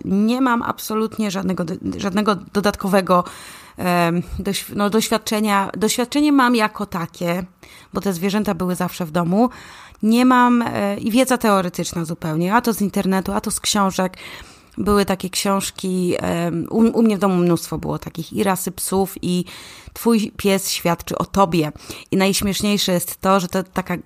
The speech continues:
książka, być może ją znacie, w niemal każdym domu była w latach dziewięćdziesiątych. Książka w twardej oprawie, a na okładce rząd, mm, owczarków niemieckich, które siedzą spokojnie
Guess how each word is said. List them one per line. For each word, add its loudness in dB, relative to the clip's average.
książka, 2
być -4
może 0
ją 2
znacie, 0
w -14
niemal 2
każdym 0
domu 2
była -2
w -6
latach -6
dziewięćdziesiątych. 0
Książka 0
w -6
twardej -2
oprawie, 0
a 2
na 6
okładce 0
rząd, 2
mm, 0
owczarków 0
niemieckich, 0
które 0
siedzą -2
spokojnie 0